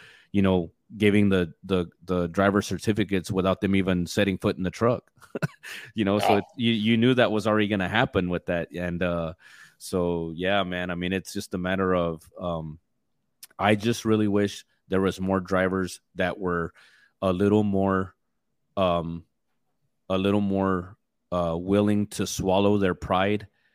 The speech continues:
Speaker 1: and swallow that ego and, and admit that even though they've been driving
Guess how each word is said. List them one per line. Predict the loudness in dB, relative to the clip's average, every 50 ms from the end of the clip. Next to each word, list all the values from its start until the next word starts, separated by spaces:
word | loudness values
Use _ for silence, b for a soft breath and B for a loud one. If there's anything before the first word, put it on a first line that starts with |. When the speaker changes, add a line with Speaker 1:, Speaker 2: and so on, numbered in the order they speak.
| _ _ _ _ _ _ _
Speaker 1:
and | -6 -4 -4 -4
swallow | -8 -6 -6 -2 2 2 4 4 4 4
that | 4 2 0 -2 -4
ego | -6 -6 -2 0 2 2 2 0 -2 -8 _ _ _ _ _ _ _ _ _ _ _ _ _
and, | -4 -4 -4 -4 -6
and | -4 -4 -4 -2
admit | -2 -2 -2 0 0 0 0 0 _
that | 0 2 2 0 -2 -4 _
even | -4 -2 0 2 4 6
though | 6 6
they've | 6 4 2 4
been | 2 0 0
driving | 2 0 0 2 0 0 -4 -6 -10